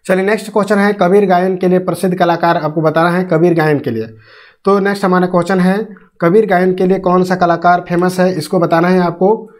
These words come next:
इसका राइट आंसर क्या होगा? तीजन बाई, भारती बंधु, देवदास बंजारे या ममता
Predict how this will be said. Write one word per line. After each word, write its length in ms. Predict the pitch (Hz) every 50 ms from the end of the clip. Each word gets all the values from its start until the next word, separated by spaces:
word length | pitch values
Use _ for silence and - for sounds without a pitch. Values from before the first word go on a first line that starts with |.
| _ _
इसका 240 | - 156 - - 175
राइट 260 | 165 170 180 180 170
आंसर 220 | 175 165 156 180 160
क्या 140 | 156 180 170
होगा? 400 | 165 156 160 175 202 220 196 -
तीजन 340 | 170 160 156 175 175 175 170
बाई, 180 | 170 170 185
भारती 400 | 170 143 143 156 156 156 - 185
बंधु, 300 | 165 175 170 170 175 185
देवदास 400 | 170 156 165 160 160 165 160 -
बंजारे 380 | 156 160 160 160 160 165 175 175
या 80 | 170 156
ममता 540 | 156 156 156 147 151 175 202 233 - -